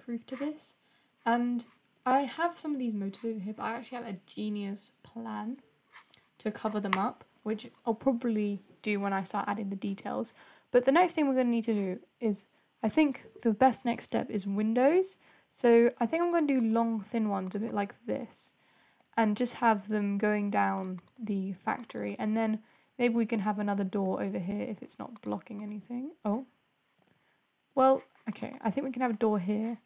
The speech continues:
that's next to this, because this kind of looks like the front. But another thing I do wanna try add is a train station, because soon I want to add trains to everything, and you can have these things, which are train stations, which I can add to, like,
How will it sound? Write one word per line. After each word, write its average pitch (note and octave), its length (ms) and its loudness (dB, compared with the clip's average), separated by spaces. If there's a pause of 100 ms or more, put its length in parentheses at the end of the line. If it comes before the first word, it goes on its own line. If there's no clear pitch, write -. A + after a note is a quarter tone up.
(520)
that's - 220 -2
next A3 280 -6
to C4+ 60 -10
this, - 320 -6
because G#3+ 500 2 (440)
this C4 140 6
kind C4 220 0
of B3+ 80 -4
looks B3 140 -2
like A3+ 120 -6
the A3+ 60 -6
front. A3+ 480 -8 (560)
But B3 160 4
another D4 240 4
thing E4 200 0
I C4 80 4
do B3 220 0
wanna A#3+ 180 0
try A3+ 180 -2
add G#3 380 -4
is G#3 120 -2
a G3+ 80 -4
train A#3+ 300 -2
station, F#3+ 580 -6 (140)
because G#3+ 420 2 (460)
soon A3+ 500 4 (100)
I A3 60 2
want G#3+ 200 0
to - 140 -6
add G3 300 0 (260)
trains G#3 600 0
to - 120 -6
everything, G#3 440 -4
and G3+ 120 -2
you G#3 80 0
can A3+ 140 -4
have B3+ 180 -2
these G#3+ 220 0
things, G3 400 -6 (240)
which A3 160 -4
are G3+ 40 0
train A#3+ 300 2
stations, F#3+ 600 -2 (400)
which G#3+ 360 2
I A3 80 0
can G#3 160 -2
add G#3 360 -2 (160)
to, G#3+ 120 -2
like, G3 400 -2